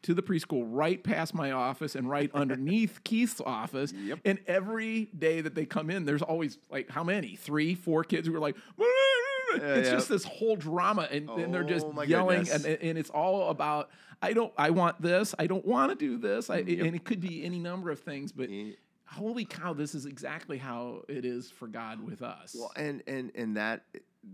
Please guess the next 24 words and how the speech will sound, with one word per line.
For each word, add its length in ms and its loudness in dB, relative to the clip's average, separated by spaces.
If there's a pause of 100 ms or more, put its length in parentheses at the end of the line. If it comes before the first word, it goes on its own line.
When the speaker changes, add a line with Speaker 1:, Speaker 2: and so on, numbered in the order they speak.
(340)
Speaker 2:
that 260 -2
leads 280 -2
my 160 0
to, 260 -8
me 360 0
to 160 -8
my 140 -2
next 260 -4
question 400 -4
to 120 -4
you. 160 0
What 320 -2
does 220 -4
the 160 -4
impatience 640 -6
produce? 800 -10
Speaker 1:
Yes. 200 -4
Speaker 2:
Because 360 -4
that's 340 0
what 200 0
she 320 -4
ultimately 800 -6
is, 540 -12
is 300 -8